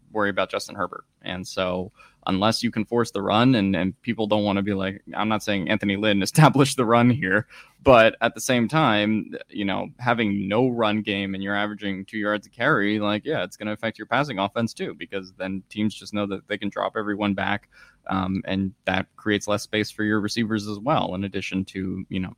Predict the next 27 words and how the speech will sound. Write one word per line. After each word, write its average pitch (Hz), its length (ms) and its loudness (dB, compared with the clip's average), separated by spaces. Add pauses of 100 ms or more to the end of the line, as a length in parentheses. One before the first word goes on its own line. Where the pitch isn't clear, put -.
not 98 260 0
all - 140 -12
of 95 80 -14
their 92 200 0
receivers 101 460 -2
being, 101 260 0
like, 95 240 0
natural, 101 600 0 (100)
um, 82 260 -4
separation - 520 -4
creators. - 400 -8
So, 90 280 -2 (460)
um, 80 460 -2 (120)
uh, 69 220 -4
uh, 85 80 -4 (180)
the 90 100 -2
run 90 200 2
game 69 180 0
is - 120 -8
a - 40 -4
huge - 240 -12
part - 140 -4
of - 80 -20
this - 180 -8
as - 140 -20
well. 57 380 0
And 67 360 -4